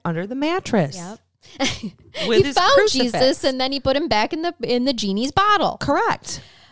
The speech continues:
Speaker 2: All right. So he, this is a, he's on an afternoon stroll to the local school's playground where he liked to lurk.
Speaker 1: I was just gonna say, come on.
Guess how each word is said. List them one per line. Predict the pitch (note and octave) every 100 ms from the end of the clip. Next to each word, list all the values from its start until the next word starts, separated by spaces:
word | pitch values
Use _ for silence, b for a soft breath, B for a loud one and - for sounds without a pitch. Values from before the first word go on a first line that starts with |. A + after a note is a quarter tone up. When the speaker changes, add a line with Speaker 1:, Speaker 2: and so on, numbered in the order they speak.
| B
Speaker 2:
All | A3
right. | F3+ - -
So | - G#3
he, | - A#3 A3+ A3
this | A3 A#3 C4
is | A#3+
a, | G3+ F#3 - -
he's | G#3 G#3
on | G3+ G#3+
an | G3
afternoon | A3 B3 F4+ - D4+ C#4+ C#4+ D#4+
stroll | - - A#3+ G#3 F3 E3 G#3
to | B3+ B3
the | F#3+
local | E3+ F3 G3 - C4+ C4+
school's | - - A3 A#3+ B3+ -
playground | - G#3+ F#3+ F3+ F3 E3+ A3+
where | C#4+ F#3+
he | F3 A#3+
liked | D4 G#3 A3 -
to | -
lurk. | F#4 A#3 D#3 E3+ F4 - - - - _ _ _ _ _
Speaker 1:
I | A#3+
was | B3+
just | B3 -
gonna | G3+
say, | - E3+ D#3+ - -
come | - G3
on. | D3 B2+ B2+